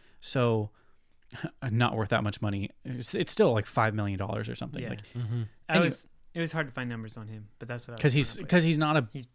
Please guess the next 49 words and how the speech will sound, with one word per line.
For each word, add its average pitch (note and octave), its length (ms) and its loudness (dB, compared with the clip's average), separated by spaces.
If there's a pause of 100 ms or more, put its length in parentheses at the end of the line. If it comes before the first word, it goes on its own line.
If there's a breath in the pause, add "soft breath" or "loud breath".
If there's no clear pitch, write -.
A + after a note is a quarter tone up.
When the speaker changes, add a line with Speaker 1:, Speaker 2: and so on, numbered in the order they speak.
(140)
Speaker 2:
really C#3 340 -2
small A2 360 -12
Speaker 1:
Right. C3 260 4 (180)
Speaker 2:
compared A2+ 300 -14
to A2+ 60 -18
everyone A#2+ 240 -18
else. - 80 -8
Speaker 1:
Right. - 160 -4 (480)
So, C3+ 440 2 (720)
th-, - 120 0
I E3+ 80 6
guess F3+ 160 8
that's E3 140 12
Speaker 3:
Salt D3 160 6
of B2 160 6
the A2 160 0
earth. F#2+ 340 -2
Speaker 2:
Yes, G#2+ 180 -6
Speaker 1:
So F#3+ 100 4
I F#3 80 6
guess, A3+ 180 4
Speaker 2:
yes. - 100 -2
Speaker 1:
like, D#3 160 6
I D3+ 60 12
hear - 160 8
what A3+ 120 4
you're D3+ 60 2
saying, F#3 220 4
Nolan, B2+ 220 2
with, A#2 160 -2
like, B2+ 200 0
I C3+ 140 6
don't B2+ 200 2
care, G#2+ 280 0
but, D3 180 -2
like, B2 80 8
Speaker 3:
Yeah. A#2 100 8
Speaker 1:
to G3 140 10
an F#3+ 60 8
extent, F3+ 320 2
you C#3 100 2
do C3 140 4
care. - 280 -8 (640)
Speaker 2:
Yeah, F#4 180 0
like, D#3 140 0
it'd A#3+ 120 2
be B3+ 100 4
sad E3+ 300 4
if, - 160 -8